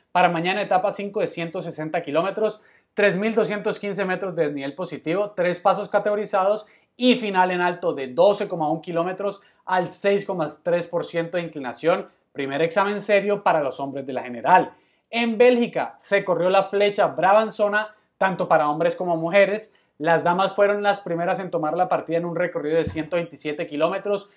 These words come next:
mil cuatrocientos treinta metros de desnivel positivo,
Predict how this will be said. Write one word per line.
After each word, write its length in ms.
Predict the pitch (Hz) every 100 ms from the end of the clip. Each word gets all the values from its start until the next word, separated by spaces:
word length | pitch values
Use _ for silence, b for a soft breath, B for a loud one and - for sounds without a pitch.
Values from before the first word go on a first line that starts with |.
| b b
mil 360 | 147 208 262 254
cuatrocientos 580 | 214 160 170 180 180
treinta 280 | 175 180 180
metros 300 | 180 170 180
de 60 | 160
desnivel 320 | 139 131 131
positivo, 540 | 131 156 170 202 214